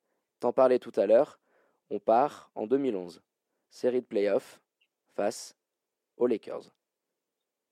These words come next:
Ok ? Les gars, il y a exactement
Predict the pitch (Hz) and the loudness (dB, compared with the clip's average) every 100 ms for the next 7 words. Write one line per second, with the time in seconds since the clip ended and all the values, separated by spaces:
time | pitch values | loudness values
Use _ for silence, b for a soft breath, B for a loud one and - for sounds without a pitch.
0 | _ 87 95 127 - _ _ _ _ _ | _ -8 -4 -4 -6 _ _ _ _ _
1 | - 117 131 139 - 120 120 127 135 - | -4 2 6 8 6 0 0 4 4 2
2 | _ 117 117 120 135 - 127 123 123 | _ -10 -8 -2 -2 0 -2 2 2